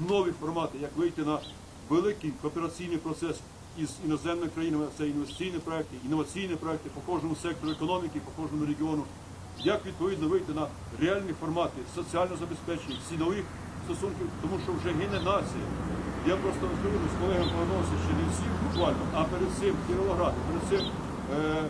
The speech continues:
Тернопіль, Хмельницький, е, Львівська область. Люди гинуть, отримуючи пенсію, зарплату від дев'ятсот дев'яносто вісім гривень до тисяча триста, все, отримуючи платіжку по тисяча шістсот, тисяча вісімсот, просто вмирають, кінчаються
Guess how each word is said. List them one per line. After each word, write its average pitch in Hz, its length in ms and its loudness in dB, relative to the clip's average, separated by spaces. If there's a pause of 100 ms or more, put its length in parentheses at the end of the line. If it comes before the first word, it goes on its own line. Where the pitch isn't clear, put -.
(240)
Тернопіль, 180 540 2 (220)
Хмельницький, 180 640 0 (440)
е, 143 420 0 (460)
Львівська 196 320 -2
область. 151 300 2 (440)
Люди 185 260 4
гинуть, 165 440 0 (580)
отримуючи 165 720 0 (120)
пенсію, 160 500 -2
зарплату 160 540 0
від 156 120 -4
дев'ятсот 180 340 0
дев'яносто 175 500 -2
вісім 170 380 -4 (100)
гривень 165 340 2
до 156 60 -2
тисяча 165 440 -6
триста, 220 360 -6 (420)
все, 185 200 0
отримуючи 170 480 0
платіжку 165 480 -6
по 165 80 -6
тисяча 160 220 -4
шістсот, 165 260 -6
тисяча 170 240 -6
вісімсот, 175 420 -4
просто 190 320 0
вмирають, 190 480 2 (580)
кінчаються 196 460 0